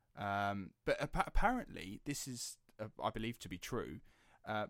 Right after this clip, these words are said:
because I, it, it was Fox that owned Fantastic Four, I believe.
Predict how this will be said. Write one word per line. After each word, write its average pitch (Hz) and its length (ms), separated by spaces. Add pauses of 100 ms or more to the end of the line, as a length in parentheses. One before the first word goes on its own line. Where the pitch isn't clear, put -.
because - 440 (300)
I, 131 100
it, - 220 (100)
it - 60
was 143 120
Fox - 460
that - 140
owned 90 400
Fantastic - 520
Four, 90 200
I 87 40
believe. 80 420